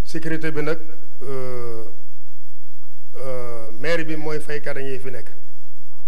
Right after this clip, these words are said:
Moo leen jël en charge, ndax ay jamono kii bi dafa xawoon a, taxi yi ñu tegoon dafa xawoon a metti. Ñu nekk ci di jàmmarloo ak ñoom ak waxtaan, ba ñu ne nu kon ñun danañu res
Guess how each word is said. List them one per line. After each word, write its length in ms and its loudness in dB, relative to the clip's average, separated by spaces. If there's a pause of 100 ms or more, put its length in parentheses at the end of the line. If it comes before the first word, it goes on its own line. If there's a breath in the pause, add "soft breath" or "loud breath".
(280)
Moo 160 0
leen 160 0
jël 140 0
en 140 0
charge, 260 0 (600)
ndax 180 0
ay 140 0
jamono 400 0 (760)
kii 140 0
bi 80 0
dafa 200 0
xawoon 360 0
a, 300 0 (220)
taxi 260 0
yi 80 0
ñu 100 0
tegoon 280 0
dafa 200 0
xawoon 240 0
a 60 -2
metti. 300 0 (840)
Ñu 100 0
nekk 280 0
ci 120 0
di 220 0
jàmmarloo 480 0
ak 120 0
ñoom 340 0
ak 160 0
waxtaan, 520 0 (840)
ba 100 0
ñu 120 0
ne 120 0
nu 120 0
kon 160 0 (240)
ñun 160 0
danañu 300 0
res 320 0